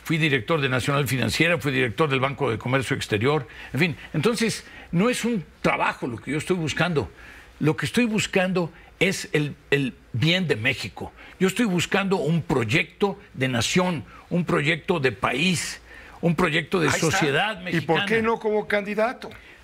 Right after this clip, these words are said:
Speaker 1: Porque en el momento en que me llamaron los presidentes y me dijeron, "Queremos pedirte a ti que tú te encargues de eso", pues, eh, lo pensé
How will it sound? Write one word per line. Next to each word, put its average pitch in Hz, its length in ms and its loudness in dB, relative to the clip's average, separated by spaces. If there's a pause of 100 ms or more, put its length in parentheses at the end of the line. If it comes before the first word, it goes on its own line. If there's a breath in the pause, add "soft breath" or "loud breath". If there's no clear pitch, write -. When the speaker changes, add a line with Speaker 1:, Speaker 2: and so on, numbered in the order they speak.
(160 loud breath)
Speaker 1:
Porque 220 720 0 (640)
en 135 140 2
el 139 100 2
momento 208 720 2
en 120 160 -2
que 123 120 0
me 104 140 -2
llamaron 101 540 0 (420)
los 117 220 -6
presidentes 135 680 0
y 120 40 0
me 110 100 0
dijeron, 131 420 0 (340 loud breath)
"Queremos 196 460 0
pedirte 160 640 0
a 110 140 0
ti 220 480 2 (160 loud breath)
que 131 140 0
tú 196 160 -2
te 156 100 0
encargues 139 540 -2
de 113 60 -4
eso", 160 260 -6 (480 loud breath)
pues, 135 320 0
eh, 120 260 0 (400 loud breath)
lo 120 160 0
pensé 208 520 0